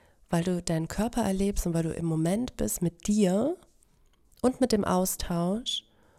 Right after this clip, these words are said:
und nicht in einem Film, den mal andere für dich gedreht haben und du bist nur Nebenakteur oder Nebenakteurin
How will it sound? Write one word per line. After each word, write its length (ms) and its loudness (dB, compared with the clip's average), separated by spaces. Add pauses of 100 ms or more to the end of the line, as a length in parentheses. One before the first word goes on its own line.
(480)
und 140 4
nicht 260 2
in 140 0
einem 200 0
Film, 680 0 (400)
den 260 0
mal 240 0
andere 380 -2
für 160 -4
dich 200 -6
gedreht 460 -4
haben 300 -4
und 180 -6
du 80 -2
bist 220 -4
nur 120 2
Nebenakteur 1120 0
oder 160 -4
Nebenakteurin 880 -2